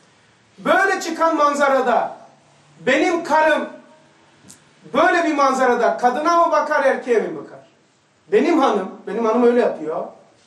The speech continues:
Erkeğe bakıyor çünkü baktığım hanıma erkeğe bakıyor. Çünkü nereden bildim? Öyle manzarada ben kadına baktığımdan dolayı.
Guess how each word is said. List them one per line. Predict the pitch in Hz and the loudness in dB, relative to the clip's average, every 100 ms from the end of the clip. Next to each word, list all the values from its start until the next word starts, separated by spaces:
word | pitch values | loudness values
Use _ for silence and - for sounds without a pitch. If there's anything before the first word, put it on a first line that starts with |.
| _ _ _ _ | _ _ _ _
Erkeğe | 202 214 311 330 | -2 0 0 2
bakıyor | 269 208 170 | 2 -2 -8
çünkü | - 190 208 | -10 -6 -2
baktığım | 233 240 285 | -2 -2 -4
hanıma | 233 202 208 262 - - - - _ _ _ _ | -2 0 -2 -4 -8 -16 -20 -20 _ _ _ _
erkeğe | 180 180 262 262 | -12 -8 -6 -2
bakıyor. | 247 - 180 - - - _ _ _ _ _ _ _ _ _ - | -2 -4 -8 -10 -12 -20 _ _ _ _ _ _ _ _ _ -10
Çünkü | 311 320 320 | -2 0 2
nereden | 294 330 349 330 240 | 4 2 2 0 0
bildim? | 208 226 - - - _ - | -4 -4 -10 -14 -20 _ 0
Öyle | 220 302 320 | 2 2 2
manzarada | 262 240 269 302 | 0 0 -2 0
ben | 285 269 | -2 -2
kadına | 254 254 262 240 | -4 -4 0 0
baktığımdan | 220 - 214 208 202 190 | 0 0 -2 0 -2 -4
dolayı. | 160 135 | -8 -14